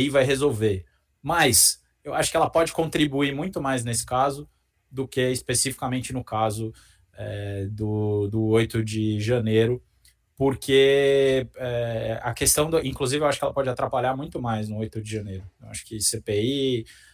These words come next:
é, nesse caso, da maneira como é o nosso parlamento, especialmente se for na Câmara e não no Senado, apesar que com o Senado que a gente tem também esse ano, honestamente, eu acho que é, é, é dar palco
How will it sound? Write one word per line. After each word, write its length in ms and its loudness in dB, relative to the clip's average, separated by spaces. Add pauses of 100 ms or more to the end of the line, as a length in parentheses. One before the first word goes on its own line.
(140)
é, 440 -6
nesse 360 4
caso, 560 2 (400)
da 140 2
maneira 340 4
como 240 -2
é 80 0
o 140 0
nosso 280 -2
parlamento, 840 -4
especialmente 580 -2
se 100 -2
for 240 0
na 120 -2
Câmara 400 0
e 40 0
não 100 -2
no 80 -2
Senado, 420 -4
apesar 280 2
que 100 -6
com 140 -4
o 20 2
Senado 380 2
que 80 -4
a 20 0
gente 240 -4
tem 160 -2
também 360 -4 (460)
esse 300 0
ano, 320 0 (640)
honestamente, 880 2 (220)
eu 160 2
acho 240 2
que 160 -2
é, 640 2 (260)
é, 380 -8
é 60 -6
dar 240 2
palco 580 4